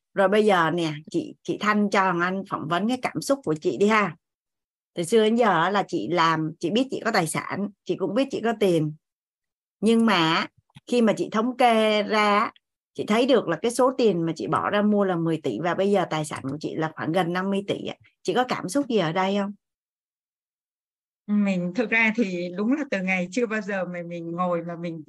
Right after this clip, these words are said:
Speaker 2: kê chi tiết như thế này, nhiều khi cứ ngồi nhắm nhắm vậy và biết như vậy thôi. Nhưng mà tâm,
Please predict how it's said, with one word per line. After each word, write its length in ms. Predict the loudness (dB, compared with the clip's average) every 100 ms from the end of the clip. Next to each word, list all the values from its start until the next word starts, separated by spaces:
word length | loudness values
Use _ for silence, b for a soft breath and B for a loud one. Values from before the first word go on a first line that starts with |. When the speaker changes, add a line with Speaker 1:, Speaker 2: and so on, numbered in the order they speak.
| -6
Speaker 2:
kê 220 | 0 2 2
chi 160 | 0 0
tiết 300 | 0 -4 -4
như 120 | -8
thế 100 | -4
này, 200 | -2 -2
nhiều 220 | -2 -6 -6
khi 80 | -6
cứ 80 | -2
ngồi 200 | 0 -2
nhắm 220 | -2 -4
nhắm 260 | -2 -2 0
vậy 200 | -2 -4
và 100 | -6 -2
biết 160 | -2 0
như 100 | -4
vậy 220 | -4 -6 -6
thôi. 200 | -8 -8 B B B 0
Nhưng 180 | 2
mà 80 | 2
tâm, 240 | 0 -2